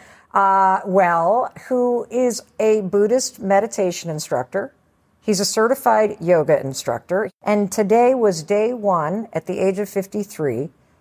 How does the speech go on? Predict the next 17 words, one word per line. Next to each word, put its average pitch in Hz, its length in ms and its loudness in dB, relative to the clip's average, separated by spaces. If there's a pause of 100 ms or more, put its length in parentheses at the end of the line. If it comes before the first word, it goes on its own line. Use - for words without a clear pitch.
of 170 160 0
him 196 480 0
beginning 208 640 -2
to 208 140 -6
get 185 400 0
his 175 200 -4
master's 175 720 -2
degree 131 640 -4 (420)
in 180 140 0
something 196 560 -2
called, 170 640 4 (520)
I 180 80 2
think 240 140 2
it's - 120 -6
called 156 280 0
transformational 170 880 -6
psychology, 180 880 -4